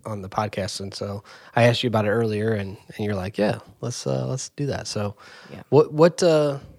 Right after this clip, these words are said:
Speaker 1: it was, it had some specific name, right? Like the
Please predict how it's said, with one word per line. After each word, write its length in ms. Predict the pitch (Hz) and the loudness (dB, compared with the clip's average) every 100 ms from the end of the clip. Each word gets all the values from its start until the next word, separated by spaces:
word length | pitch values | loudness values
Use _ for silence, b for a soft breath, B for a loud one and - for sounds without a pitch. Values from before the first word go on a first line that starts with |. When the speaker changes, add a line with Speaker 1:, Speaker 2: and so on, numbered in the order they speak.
| _ _ - | _ _ 0
Speaker 1:
it 60 | |
was, 320 | 143 160 - - | 2 2 0 -8
it 140 | - | -2
had 180 | 190 196 | 2 2
some 240 | 240 139 | 2 0
specific 420 | - - 139 123 110 | -6 -6 -4 -4 0
name, 220 | 139 101 | 0 0
right? 240 | 101 123 _ _ - _ | -2 -4 _ _ -20 _
Like 160 | 120 110 | -8 -6
the 260 | 107 107 | -8 -8